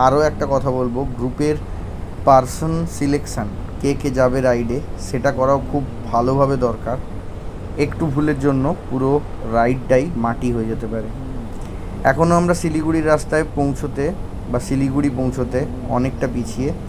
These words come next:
আর তার কারণ রাস্তায় ঘটায় বিভিন্ন রকম বিপত্তি এবং নিজেদের মধ্যে মিসআন্ডারস্ট্যান্ডিং। রাস্তায় তোমরা দেখতেই পাচ্ছ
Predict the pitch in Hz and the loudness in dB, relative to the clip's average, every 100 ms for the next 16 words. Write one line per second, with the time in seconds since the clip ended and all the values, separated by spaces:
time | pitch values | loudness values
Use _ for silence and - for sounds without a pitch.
0 | - - - 131 - 131 123 131 127 139 | -6 -4 -2 0 4 4 4 4 4 4
1 | 202 - 117 123 - 139 123 127 127 131 | 0 0 0 0 2 2 2 0 2 2
2 | 120 113 127 127 127 127 120 110 113 131 | 0 -2 0 2 0 0 0 -2 -2 -2
3 | - - 127 - - - 117 120 120 120 | -4 -4 -4 -4 -8 -6 2 2 4 2
4 | 117 120 123 127 117 123 131 - - - | 2 2 2 0 0 -2 -2 -4 -6 0
5 | 123 135 - 120 110 110 - 110 107 101 | 0 0 -2 -2 0 -2 -4 -4 -4 -6
6 | - - - - - - 123 135 165 156 | -8 -8 -8 -8 -6 0 2 4 4 4
7 | 165 147 143 - 156 156 | 4 2 0 0 0 0